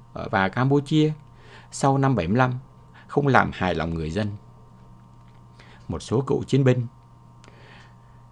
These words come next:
trong vai trò của một người hùng đã quay trở lại Đông Dương trong các nỗ lực được gọi là chiến dịch giải cứu tù binh. Hollywood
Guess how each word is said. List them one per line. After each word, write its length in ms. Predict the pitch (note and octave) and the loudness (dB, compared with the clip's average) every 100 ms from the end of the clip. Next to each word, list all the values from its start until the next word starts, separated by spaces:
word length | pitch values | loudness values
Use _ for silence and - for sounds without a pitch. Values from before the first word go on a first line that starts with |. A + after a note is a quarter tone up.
| - - - - - - | -20 -20 -20 -20 -20 -4
trong 180 | C3+ B2+ | 2 4
vai 220 | C3+ C3+ | 4 4
trò 360 | C3 A2+ F#2 D2 D#2+ - - | 2 2 2 -2 -12 -20 -10
của 120 | F2 | -6
một 100 | F2+ | -2
người 180 | F#2 F2+ | 0 2
hùng 260 | G2+ F2 D#2 - - - | 2 0 -4 -18 -20 -8
đã 100 | C3 | -4
quay 240 | B2 A#2 | 0 0
trở 200 | A#2+ D#2+ | -2 -4
lại 180 | F2+ - | -4 -2
Đông 220 | A2 A2 | -2 0
Dương 260 | A#2+ A2+ G#2 - - - - - - | 0 0 -4 -14 -20 -20 -20 -12 -6
trong 100 | C#3+ | -4
các 160 | - | 0
nỗ 160 | D3 F3 | 0 4
lực 260 | D#3+ A#2 - - - - - - - | 4 2 -4 -20 -20 -20 -20 -20 -10
được 180 | F2+ - | -8 -4
gọi 200 | - G2 | -4 -2
là 320 | F#2 E2 - - - - - - - | -2 -4 -10 -20 -20 -20 -20 -20 -4
chiến 200 | C#3 E3 | -2 0
dịch 160 | B2+ - | -2 -2
giải 280 | F#2+ D#2 D2+ | -4 -4 -8
cứu 260 | - B2 E3 | -2 -2 2
tù 140 | G2+ | 0
binh. 200 | F2 A2 G2+ G#2 - - - - - - - - - - - - | 2 -2 -4 -12 -20 -20 -20 -20 -20 -20 -20 -20 -20 -20 -20 -4
Hollywood 380 | B2+ B2+ B2 D#3+ | 2 4 4 0